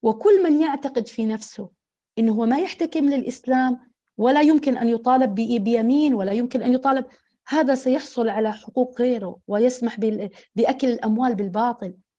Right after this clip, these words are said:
ويستكبر أن يطلب منه دليل على ما يقول. يعني لو قيل له: "هذا الدليل"، تجديه يقول لك: "أنا الفلان الفلان تسألوني"، لأنه المعصوم المقدس، يعني يستنكف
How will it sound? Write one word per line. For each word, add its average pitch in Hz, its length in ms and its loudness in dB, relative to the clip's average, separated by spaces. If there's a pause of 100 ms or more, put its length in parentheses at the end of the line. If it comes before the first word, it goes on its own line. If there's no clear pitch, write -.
(180)
ويستكبر 254 840 2
أن 226 80 2
يطلب 254 360 0
منه 226 280 0
دليل 214 300 -4
على 202 220 -6
ما 190 100 -4
يقول. 185 360 -8 (200)
يعني 214 160 0
لو 226 100 4
قيل 254 220 -2
له: 233 200 2
"هذا 240 100 0
الدليل"، 196 540 -4 (840)
تجديه 226 420 0
يقول 233 260 -2
لك: 202 200 -8
"أنا 254 120 2
الفلان 220 380 -6
الفلان 214 360 -8
تسألوني"، 196 680 -8 (760)
لأنه 277 280 4
المعصوم 269 560 0
المقدس، 208 600 -4
يعني 196 220 -6 (260)
يستنكف 226 960 0